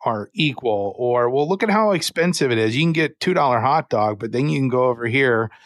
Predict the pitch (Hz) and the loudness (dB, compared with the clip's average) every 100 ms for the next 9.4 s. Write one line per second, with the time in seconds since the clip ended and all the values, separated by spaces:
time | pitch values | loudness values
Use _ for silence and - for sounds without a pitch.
0 | - - 127 127 120 127 127 120 110 - | -20 -6 0 2 2 2 0 -2 -4 0
1 | 123 107 117 110 175 - 117 98 - - | 0 0 -4 -2 -2 0 0 -2 -8 -20
2 | - - 180 139 127 - - 170 269 220 | -10 -2 0 2 0 -6 -4 0 2 2
3 | - 254 226 160 131 113 160 190 - 175 | 0 0 0 0 0 -2 -4 -6 -4 -4
4 | 170 104 95 - _ _ - 135 131 127 | -2 -4 -4 -12 _ _ -4 -2 0 -2
5 | 123 135 139 202 233 240 339 311 294 302 | 0 0 0 0 2 0 -2 -6 -6 -8
6 | - _ _ - 160 143 170 233 135 104 | -8 _ _ -4 -2 0 0 0 0 -2
7 | - - 160 147 143 143 156 147 143 165 | -4 -2 0 0 0 2 2 2 2 2
8 | 214 160 208 269 156 104 107 107 - - | 0 2 2 2 0 0 -2 -2 -4 -18
9 | - - 170 190 | -20 -4 0 0